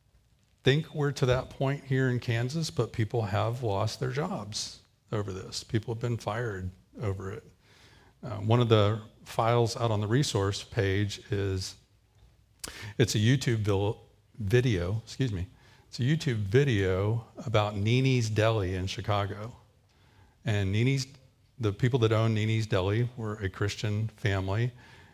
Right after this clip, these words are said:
and they refused to put a Black Lives Matter sign in their window.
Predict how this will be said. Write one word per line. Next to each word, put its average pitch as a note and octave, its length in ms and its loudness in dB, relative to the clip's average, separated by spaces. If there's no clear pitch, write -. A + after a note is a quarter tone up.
and G2 400 0
they G2+ 140 4
refused A2 640 0
to G#2 180 -2
put G#2 200 -2
a G2 40 0
Black F#2+ 340 -2
Lives G#2 300 -2
Matter G2+ 300 0
sign G2+ 540 -4
in F#2+ 120 -2
their G2+ 140 -2
window. A2 440 -2